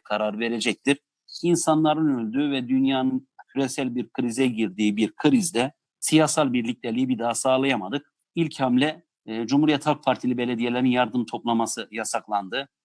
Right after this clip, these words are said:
Ardından Adana merkezi bir sahra hastanesi tartışması oldu. Ardından Mansur Yavaş ve Ankara Belediye Başkanı ve İstanbul Belediye Başkanı Ekrem İmamoğlu'na soruşturma açıldı. Derken Cumhurbaşkanı bir açıklama yaparak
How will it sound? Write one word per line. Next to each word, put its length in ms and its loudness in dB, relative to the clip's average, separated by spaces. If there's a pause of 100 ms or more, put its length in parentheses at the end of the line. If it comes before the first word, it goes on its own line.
(120)
Ardından 680 2 (160)
Adana 320 -2
merkezi 440 -8
bir 80 -8
sahra 400 0
hastanesi 480 -8
tartışması 520 -10
oldu. 320 -4 (340)
Ardından 760 2 (120)
Mansur 400 -4
Yavaş 440 -4
ve 200 -8 (280)
Ankara 440 -8
Belediye 420 -6
Başkanı 420 -10
ve 100 -6
İstanbul 460 -2
Belediye 300 -6
Başkanı 260 -8
Ekrem 280 -6
İmamoğlu'na 440 -2
soruşturma 540 -2
açıldı. 500 0 (480)
Derken 420 4
Cumhurbaşkanı 760 4
bir 100 4
açıklama 440 4
yaparak 420 2